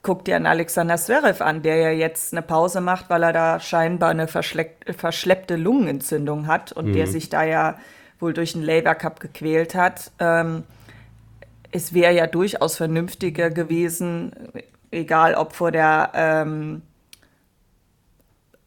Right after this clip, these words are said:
Speaker 1: Heimkulisse oder nicht, zu sagen, „Wisst ihr was, Leute, äh, vielleicht dann doch nicht.“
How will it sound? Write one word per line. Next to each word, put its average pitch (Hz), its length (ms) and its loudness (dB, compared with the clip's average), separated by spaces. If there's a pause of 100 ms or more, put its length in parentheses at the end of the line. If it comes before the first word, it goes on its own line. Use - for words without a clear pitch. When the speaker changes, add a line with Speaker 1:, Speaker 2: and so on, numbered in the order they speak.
(140)
Speaker 1:
Heimkulisse 170 680 2
oder 160 200 2
nicht, 156 380 -6
zu 170 100 -8
sagen, 156 380 0
„Wisst 156 160 -6
ihr 156 100 0
was, 151 200 0
Leute, 175 560 2 (320)
äh, 208 200 0 (400)
vielleicht 240 600 0 (580)
dann 180 220 6
doch 165 200 2
nicht.“ 349 340 -2